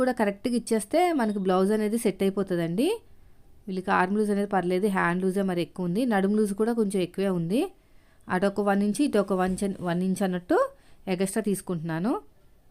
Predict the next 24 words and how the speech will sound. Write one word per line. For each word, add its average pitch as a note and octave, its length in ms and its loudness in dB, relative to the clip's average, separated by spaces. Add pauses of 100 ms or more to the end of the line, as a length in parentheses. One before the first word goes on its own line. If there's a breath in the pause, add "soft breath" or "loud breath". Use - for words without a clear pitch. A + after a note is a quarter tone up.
(1800 soft breath)
అప్పుడు G#3 240 -2
సరిపోతుంది. G3+ 500 4 (1120)
ఇది F#3+ 160 -2
ఒక్క G3+ 220 -4
వాళ్ళు G#3+ 260 6 (300)
దూరం G#3 280 6
కుట్టు A#3 220 0
వేశారండి F3 460 2
అన్నీ E3+ 260 0
కూడాని. F3 320 2 (540 soft breath)
ఇంత G#3 160 -2 (100)
నీట్ A3+ 300 2
ఫినిషింగ్ A#3+ 380 0
అనేది A3+ 320 2 (640 soft breath)
ఇవ్వరు, G3 420 2
మనం F3 200 2
ఇచ్చినంత F#3+ 320 -2 (100)
నీట్ G3 240 -2
ఫినిషింగ్ G#3 400 -2
అయితే G3 160 0 (180)
రెడీమేడ్ F#3+ 400 -2
స్టైల్ F#3+ 260 -2
అయితే F#3 160 -4 (100)
రాదు. D#3 240 0